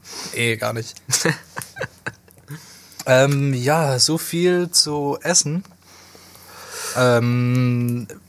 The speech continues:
ja, wir haben auch noch ein bisschen eine Überraschung für uns selbst quasi mitgebracht. Und zwar haben wir uns sozusagen, ich weiß nicht, ob das euch was sagt, also Schrottwichteln. Das ist, ähm,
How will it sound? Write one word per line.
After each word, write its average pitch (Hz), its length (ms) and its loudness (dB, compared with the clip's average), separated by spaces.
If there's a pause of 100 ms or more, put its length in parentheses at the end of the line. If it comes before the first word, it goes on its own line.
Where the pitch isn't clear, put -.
ja, 120 280 -2 (320)
wir 131 540 2
haben 151 500 2
auch 127 100 -2
noch 127 240 -4
ein 123 80 -6
bisschen 123 500 0 (480)
eine 135 80 -6
Überraschung 131 540 2
für 123 160 -2
uns 120 160 -2
selbst - 560 -2 (240)
quasi 120 480 -4 (600)
mitgebracht. 123 720 -8 (880)
Und 120 160 -2
zwar 123 380 4
haben 127 200 0
wir 123 180 0
uns 127 400 -2
sozusagen, 127 580 0 (120)
ich - 100 -10
weiß 127 200 -4
nicht, - 180 -14
ob 131 140 -8
das 127 160 -2
euch 127 180 -2
was 123 200 4
sagt, 131 320 0
also 123 200 -4
Schrottwichteln. 135 800 -2 (1500)
Das 123 180 0
ist, 113 340 2
ähm, 113 640 -2